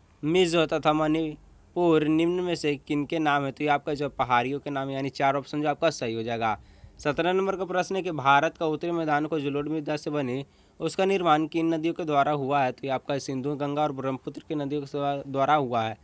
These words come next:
आगे देखिए, जो आपका अठारह नंबर का प्रश्न है कि किन कारणों से भारत का उत्तरी मैदान कृषि की दृष्टि से सर्वाधिक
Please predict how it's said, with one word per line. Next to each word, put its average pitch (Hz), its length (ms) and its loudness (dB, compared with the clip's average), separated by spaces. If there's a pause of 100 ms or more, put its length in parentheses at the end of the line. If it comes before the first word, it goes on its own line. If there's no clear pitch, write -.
(520)
आगे 160 240 4
देखिए, 190 260 0
जो 185 100 -2
आपका 170 200 4
अठारह 147 280 2
नंबर 165 220 -2
का 156 80 -6
प्रश्न 160 340 -4
है 151 60 -6
कि 151 140 -6 (100)
किन 151 200 -4
कारणों 151 320 2
से 165 120 -6
भारत 143 440 2
का 170 60 -4
उत्तरी 147 440 -4 (420)
मैदान 160 440 4
कृषि 160 420 -2
की 190 120 0
दृष्टि 160 380 -6
से 165 120 -10
सर्वाधिक 147 840 -4